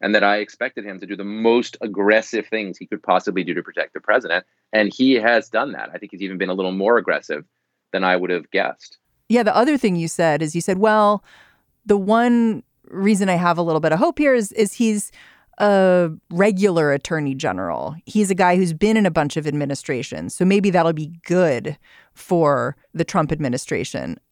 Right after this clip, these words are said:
Speaker 2: I wonder if you want to reassess that at all.
Speaker 1: You know, his regularity, Barr's regularity, has played itself out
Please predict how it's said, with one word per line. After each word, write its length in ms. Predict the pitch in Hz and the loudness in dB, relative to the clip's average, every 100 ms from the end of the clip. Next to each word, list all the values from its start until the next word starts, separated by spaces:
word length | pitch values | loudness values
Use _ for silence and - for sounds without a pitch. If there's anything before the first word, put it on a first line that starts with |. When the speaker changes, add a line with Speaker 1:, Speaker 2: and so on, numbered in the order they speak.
| - | 0
Speaker 2:
I 40 | |
wonder 220 | 180 226 | 2 4
if 100 | 226 | 2
you 80 | 208 | 2
want 140 | 185 160 | 2 2
to 160 | 139 160 _ - | 0 -4 _ -4
reassess 600 | 160 175 151 175 156 - | 2 2 2 0 0 0
that 160 | 92 | -4
at 100 | 107 | -4
all. 260 | - - - _ _ _ - | -6 -8 -12 _ _ _ 0
Speaker 1:
You 100 | 160 | 2
know, 280 | 147 143 - _ _ _ - _ - 135 | 2 0 -6 _ _ _ -20 _ -18 -12
his 360 | - 156 135 113 | 0 2 2 0
regularity, 720 | 123 131 120 107 120 101 87 | -2 0 2 2 2 -2 -8
Barr's 360 | 82 95 95 92 | -10 -8 -8 -12
regularity, 720 | 87 87 92 101 95 85 80 | -12 -10 -6 -4 -4 -8 -14
has 160 | 87 - | -20 -20
played 280 | - 101 98 | -4 -2 0
itself 360 | 90 - 90 | -2 -4 -2
out 320 | 87 82 82 | -2 -2 -4